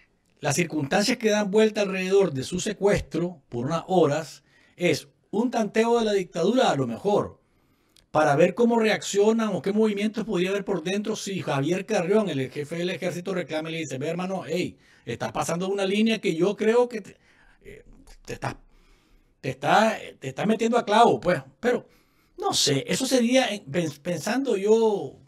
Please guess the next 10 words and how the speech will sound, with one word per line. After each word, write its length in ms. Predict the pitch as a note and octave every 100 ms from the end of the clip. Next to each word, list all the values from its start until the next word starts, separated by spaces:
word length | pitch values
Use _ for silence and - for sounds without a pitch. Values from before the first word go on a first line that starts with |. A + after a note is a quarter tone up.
| _ -
románticamente, 1300 | D#3 E3+ F3+ A#3+ A#3 A3+ E3+ D#3+ F#3 F#3+ F3 A3 C#4 _ _ _ _ _ _ _ _ _
si 220 | - G3
es 80 | F3
que 140 | G#3+
queda 540 | F#3 G#3+ G#3+ G#3 F#3+ _ _
alguien 880 | - G#3 A#3+ A3+ F3 G3 F#3+ F#3+ A#3 _ _ _ _ _
con 220 | F3 E3
algún 260 | D#3 A3
tipo 400 | - A#3 A#3+ A3+
de 600 | G#3 F#3 E3+ D3 C3+ B2